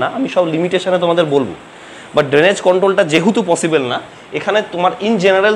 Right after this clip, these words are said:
তোমার এটা ইয়েতেই করা হয়, আহ, কি বলে, ওই, আহ, in general তোমার এটা, উম, স্যান্ডের ক্ষেত্রেই করা হয়, যেহেতু স্যান্ডের ড্রেনেজের কোনো problem নেই, স্যান্ডে তো সবসময় drained হয়,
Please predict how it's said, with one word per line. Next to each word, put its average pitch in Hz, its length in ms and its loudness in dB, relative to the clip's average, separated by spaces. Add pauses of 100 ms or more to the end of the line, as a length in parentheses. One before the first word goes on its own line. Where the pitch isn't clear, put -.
তোমার 190 160 0
এটা 180 260 0
ইয়েতেই 190 380 0
করা 120 240 2
হয়, 98 160 -8
আহ, - 1160 -8
কি 151 80 -4
বলে, 131 320 2 (420)
ওই, 135 160 0 (200)
আহ, 104 400 -4
in 202 160 -2
general 185 280 2 (100)
তোমার 190 160 0
এটা, 185 200 0 (520)
উম, 123 300 -10
স্যান্ডের 208 420 2
ক্ষেত্রেই 214 300 -2
করা 160 220 4
হয়, 185 100 2
যেহেতু 240 240 -4
স্যান্ডের 214 340 0
ড্রেনেজের 185 380 2
কোনো 180 160 0
problem 170 360 0 (100)
নেই, 240 100 0 (240)
স্যান্ডে 160 300 2
তো 165 140 0 (200)
সবসময় 185 400 0
drained 143 320 0
হয়, - 140 -10